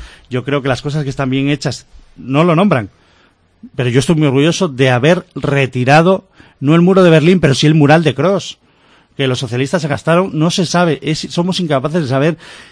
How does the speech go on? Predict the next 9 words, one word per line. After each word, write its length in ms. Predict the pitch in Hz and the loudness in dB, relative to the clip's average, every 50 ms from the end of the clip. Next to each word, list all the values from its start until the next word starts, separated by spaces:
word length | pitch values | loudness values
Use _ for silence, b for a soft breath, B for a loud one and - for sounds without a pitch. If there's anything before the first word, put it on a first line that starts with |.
| B B B B - - | B B B B -20 -12
los 300 | - - 151 143 135 120 | -6 -2 0 0 0 2
millones 560 | 143 139 139 131 127 156 165 175 190 208 190 151 | 2 2 2 2 4 4 4 4 4 2 2 0
de 100 | 175 - | 0 0
pesetas 500 | - 139 - 151 165 160 196 196 - - | 0 -2 -2 -2 -2 0 0 0 0 0
que 120 | - 160 | -4 -2
gastaron 480 | 135 131 123 - 151 160 160 180 175 151 | -2 -2 -2 -2 -2 0 0 0 0 0
en 80 | 143 | 0
esa 240 | 156 151 - 190 185 | 0 0 2 2 2
aberración, 720 | 151 139 139 120 113 120 113 - - 147 160 165 160 135 | 2 2 0 0 -2 -6 -6 -4 -2 -2 0 0 -2 -4